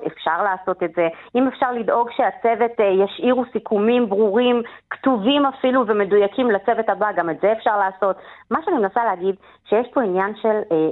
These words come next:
אה, רעיון שצריך לקבל אותו, ואז מתוכו לגזור איך מיישמים אותו בשטח. אבל כרגע מה שאתה שומע, וגם במסמך הזה, אתה שומע אנשים שמתנגד-, מתנגדים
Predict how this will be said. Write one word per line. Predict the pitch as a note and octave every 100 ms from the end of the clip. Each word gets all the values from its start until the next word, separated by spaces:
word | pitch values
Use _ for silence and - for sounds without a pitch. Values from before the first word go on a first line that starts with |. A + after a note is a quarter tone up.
| D#3
אה, | D#3 D3+ D3 C3+ _ -
רעיון | E3+ F3 F3 D#3+ E3 E3+ C#4 - - -
שצריך | - B3
לקבל | D#4+ D#4+ G3 D#3 D#3+ E3
אותו, | F3 B3+ G4 - -
ואז | G3+ C#4+ E4
מתוכו | E4 G#3+ - G#4+ C4
לגזור | F#3 F#3+ D4 E4+ E4
איך | A#3+ B3 - -
מיישמים | A3 F#3+ - G#3+
אותו | A3+ G#3+
בשטח. | E3+ - E3 C#3+ - - - -
אבל | F3+
כרגע | F3 G#3 E4 E4+
מה | D4+
שאתה | - D4+
שומע, | A#3+ A#3 G#3+
וגם | F#3 C4
במסמך | F4 C#4 - B3 B3
הזה, | F#3+ F#3 F#3+ - -
אתה | -
שומע | F#3+ A3 E4+ C#4+
אנשים | A3 C#4+
שמתנגד-, | E4+ D4+ A3 F#3+ F3 -
מתנגדים | G3+ F#3+ F#3 F3 F3+ C#4